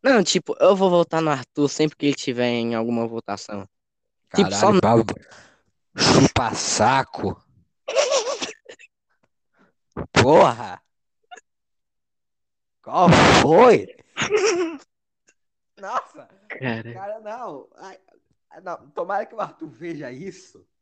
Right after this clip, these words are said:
Speaker 1: <laughs>
Speaker 2: Entendeu? E <laughs> tipo, vá, vá ao Macau com Discord com tu e te chame de cringe, o pior xingamento que pode existir. Exatamente.
Speaker 1: Aff,
Speaker 2: Cringe.
Speaker 1: tu é cringe, mano.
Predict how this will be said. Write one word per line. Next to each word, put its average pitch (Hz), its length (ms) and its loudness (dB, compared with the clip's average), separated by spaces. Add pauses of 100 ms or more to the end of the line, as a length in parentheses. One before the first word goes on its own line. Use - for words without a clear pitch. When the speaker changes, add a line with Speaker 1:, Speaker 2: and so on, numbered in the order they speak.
Speaker 1:
<laughs> - 220 -20
Speaker 2:
Entendeu? 185 960 0 (1160)
E 247 560 -8 (480)
<laughs> 220 280 -14
tipo, 175 340 -20
vá, 156 280 -6
vá 135 260 -10
ao 165 80 -4
Macau 143 380 -10
com 147 140 -14
Discord 127 460 -18
com 101 180 -20 (160)
tu 160 480 -6 (880)
e 254 100 -6
te - 260 -14
chame 180 340 -6
de 175 120 -12 (200)
cringe, 185 720 -6
o 131 60 -14
pior 151 360 -12
xingamento 135 600 -18
que - 80 -20
pode 117 180 -10
existir. - 460 -2 (800)
Exatamente. 131 1120 -12
Speaker 1:
Aff, - 200 -20
Speaker 2:
Cringe. 180 520 2
Speaker 1:
tu - 140 -2
é 147 120 4
cringe, 120 520 0
mano. 90 220 -12